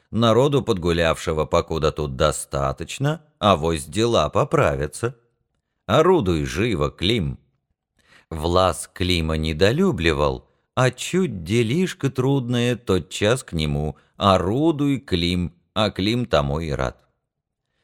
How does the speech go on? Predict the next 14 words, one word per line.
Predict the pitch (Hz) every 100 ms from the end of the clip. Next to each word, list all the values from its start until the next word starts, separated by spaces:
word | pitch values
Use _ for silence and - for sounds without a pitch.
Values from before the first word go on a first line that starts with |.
| _ _ _ _ _
Спустили | - - 165 196 - - 104 123 170 170 165
с | 147
воза | - 73 82 87 78 85
дедушку. | 76 87 80 69 71 - 69 58 - _ _ _
Солдат | - 107 98 82 107 95 78
был | 98 101 95
хрупок | - - 98 90 - 78
на | 92 104 123
ноги, | 92 76 78 71 - -
высок | 90 101 101 - 110 104 -
и | 98
тощ | 92 _ 104 113 104 -
до | - 80 98
крайности. | - 82 73 64 62 - - -